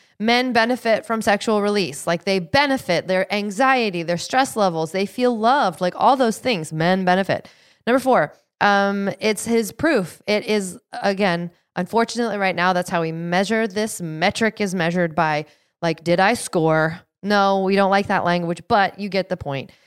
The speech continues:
So it, it, it can actually be the way your husband understands that you love him is by sharing your body with him. And then it will help you not isolate yourself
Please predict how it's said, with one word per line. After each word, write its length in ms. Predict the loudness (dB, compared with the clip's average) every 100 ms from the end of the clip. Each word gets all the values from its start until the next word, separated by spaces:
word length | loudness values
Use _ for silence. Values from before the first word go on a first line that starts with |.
| _
So 220 | 0 2
it, 200 | 2 0 -4
it, 180 | -4 -4
it 80 | -8
can 240 | -2 -2
actually 460 | 2 2 0 -4 -6
be 240 | -4 -2
the 100 | -2
way 160 | 0 0
your 140 | 0
husband 320 | -4 -4 -4 -6
understands 500 | -6 -4 -4 -4 -6
that 100 | -6
you 120 | -4
love 180 | -4 -4
him 220 | -8 -12 _ _ _ _ _
is 100 | -6
by 120 | -2 -2
sharing 260 | -2 -2
your 100 | -2
body 240 | 0 2 2
with 120 | 0
him. 220 | -2 -2 -6 _ _ _
And 160 | -2 0
then 120 | 2
it 80 | 2
will 100 | 2
help 220 | 2 0
you 120 | -2
not 220 | 0 2 2
isolate 400 | 0 0 -2 -2
yourself 460 | -2 0 -2 -6